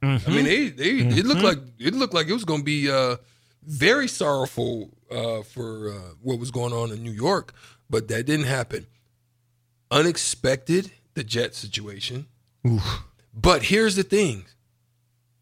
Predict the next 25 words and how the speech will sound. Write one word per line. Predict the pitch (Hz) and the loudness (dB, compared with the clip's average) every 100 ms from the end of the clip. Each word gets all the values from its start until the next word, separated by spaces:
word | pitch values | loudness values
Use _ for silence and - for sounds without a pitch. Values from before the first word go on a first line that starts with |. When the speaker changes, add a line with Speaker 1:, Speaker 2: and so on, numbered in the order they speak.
| _ | _
Speaker 2:
Another | 160 156 233 403 269 | 4 6 6 4 4
unexpected | 185 165 - 147 151 135 | 2 2 0 0 2 -2
for | - | -2
me | 156 113 110 113 _ _ _ _ _ - | -4 -6 -10 -14 _ _ _ _ _ 4
is | 165 139 107 | 4 4 4
the | 143 | 4
way | 127 110 127 233 262 | 4 4 6 6 6
that | 160 - | 0 0
the | 139 | -2
freaking | - 202 202 139 117 | -2 -4 -4 -4 0
Cowboys | 185 269 294 156 117 98 | 4 4 4 -2 -2 -8
are | |
playing. | - 95 78 - _ _ _ - - | -8 -6 -6 -8 _ _ _ -10 4
Like, | 156 151 | 4 6
when | 139 | 2
you | 135 262 | 4 4
look | 370 381 | 4 0
at | - | -2
this | 202 | -2
Cowboys | - - 190 180 196 220 | -2 2 2 4 0 0
team | - 233 214 | -4 0 2
right | 226 226 | 2 2
now, | 254 302 311 _ _ _ _ _ _ _ _ _ _ _ _ _ _ 113 | 0 0 -4 _ _ _ _ _ _ _ _ _ _ _ _ _ _ 0
their | 139 113 | 2 2
defense | 95 147 247 269 202 247 262 - | 2 4 4 4 2 2 -2 -12